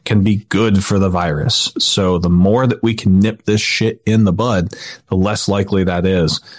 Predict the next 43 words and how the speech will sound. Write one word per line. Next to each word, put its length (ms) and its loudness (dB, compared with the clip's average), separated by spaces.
the 140 0
less 240 -2
likely 320 0
that 120 0
we're 120 -2
gonna 140 0
have 200 -6
to 80 -4
get 140 0
more 320 2
fucking 400 -2
vaccines 560 0
in 60 2
the 60 0
future 440 0
for 360 -4
variants 540 -2
that 140 -2
the 120 -2
current 380 -4
vaccine 460 -4
is 160 -4
less 180 -4
effective 420 -6
against. 380 -10
So 80 -2
just 320 -4
please 380 -2
do 200 2
it. 240 -4
Try 180 -4
to 100 0
get 120 0
your 100 0
family 380 0
members 380 0
to 100 -2
do 220 2
it. 220 -2
Um, 540 0
you 100 2
know, 300 0
d-, 180 2